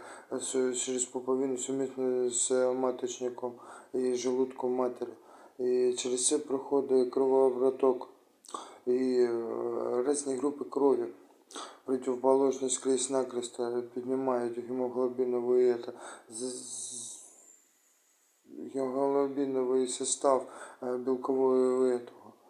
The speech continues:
е, різних груп крові, щоб ви поняли. Е, ви знаєте, що, е, ну, зато, е, хтось і конкретику сказав, що це не завжди, е, є таке, що повишається при рожденні. Буває стандартна білкова,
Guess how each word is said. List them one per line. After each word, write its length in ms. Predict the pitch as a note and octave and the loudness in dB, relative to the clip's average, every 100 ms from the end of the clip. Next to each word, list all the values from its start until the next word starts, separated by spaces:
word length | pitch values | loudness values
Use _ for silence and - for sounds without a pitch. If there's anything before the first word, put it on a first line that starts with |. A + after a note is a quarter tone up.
| - - _ _ A#2 A#2+ B2+ B2+ | -20 -20 _ _ -12 -8 -2 0
е, 140 | C3 C#3 | 2 0
різних 260 | C3+ C3 | 0 -4
груп 360 | B2+ C3+ - - | -4 -4 -6 -6
крові, 360 | C3 B2+ A#2 A#2 - _ _ _ _ | 2 2 2 -8 -20 _ _ _ _
щоб 200 | - - | -20 -8
ви 100 | B2 | -6
поняли. 520 | B2 B2+ A#2+ A#2 A#2 A#2+ - - - | -4 -6 -6 -10 -14 -14 -18 -20 -2
Е, 220 | C3+ C#3+ C3+ C3 C3+ | 2 2 0 -8 -6
ви 60 | C#3+ | -2
знаєте, 360 | E3+ E3 A#2+ | 0 0 -2
що, 180 | B2 B2+ | -4 -2
е, 560 | B2+ A#2+ A#2+ B2 A#2+ C3 - | -2 -2 -6 -4 -4 -4 -4
ну, 580 | B2 C3 C3+ B2+ C3 B2+ | -6 -4 -4 -2 -2 -2
зато, 300 | B2 B2 D#3 | -6 -4 -2
е, 500 | D#3 C#3 B2+ C3 B2 | -2 -2 0 0 -2
хтось 500 | - - B2+ B2 - | -8 -4 -2 -2 -6
і 220 | C3 B2+ | -4 -4
конкретику 640 | B2 B2 A#2+ B2 - - - - - | -2 -4 -4 -12 -12 -18 -20 -20 -10
сказав, 200 | B2 A#2+ | -8 -6
що 180 | - B2+ | -4 -4
це 200 | B2 C#3 | -4 -6
не 140 | C#3+ | -6
завжди, 400 | C#3+ E3 C#3+ C3 B2+ B2 - - - B2 | -4 -8 -8 -10 -12 -14 -16 -16 -8 -4
е, 160 | C3+ | -2
є 240 | B2+ B2 A#2+ - | 0 -2 -2 -4
таке, 240 | B2+ B2 B2 | -6 -6 -8
що 220 | B2+ B2 | -6 -6
повишається 720 | B2+ B2 B2+ - A#2+ A#2 B2 | -4 -4 -4 -4 -8 -6 -6
при 220 | B2 C3 | 0 0
рожденні. 500 | B2+ B2+ A#2 B2+ B2 | 2 -2 -2 -4 -2
Буває 320 | B2 B2 C#3 C3+ | -4 0 0 0
стандартна 640 | - C#3+ B2 B2+ B2 B2 A#2+ | -4 -6 -2 -4 -4 -8 -8
білкова, 460 | A#2+ A#2+ C3 B2 | -10 -10 -8 -8